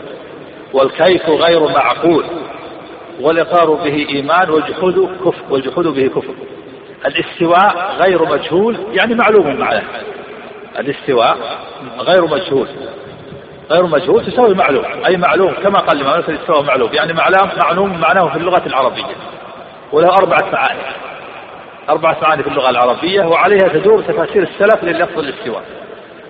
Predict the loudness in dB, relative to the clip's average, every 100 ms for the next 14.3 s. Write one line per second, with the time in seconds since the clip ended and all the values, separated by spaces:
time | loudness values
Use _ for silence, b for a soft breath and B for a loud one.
0 | -2 0 0 -4 -4 2 2 2 2 0
1 | -4 -12 -14 -8 0 2 4 4 4 2
2 | -2 -2 0 0 2 0 -2 -6 -8 -12
3 | -12 -14 -18 -20 -20 -20 -20 -20 -20 -10
4 | -4 2 2 4 2 2 -6 -12 -8 -2
5 | 0 2 4 2 2 -2 0 0 0 -2
6 | -6 -8 -10 -14 -16 -18 -18 -20 -20 -20
7 | -20 -2 2 4 4 2 2 4 2 0
8 | -8 -6 -2 0 0 -2 -2 -2 -4 -12
9 | -14 -18 -20 -20 -20 -20 -20 -20 -20 -20
10 | -20 -20 -10 2 4 4 4 4 2 -4
11 | -6 -10 -8 0 4 4 2 2 0 0
12 | 0 0 0 0 -2 -6 -12 -14 -16 -16
13 | -18 -20 -20 -14 -4 -2 0 0 0 0
14 | 2 2 2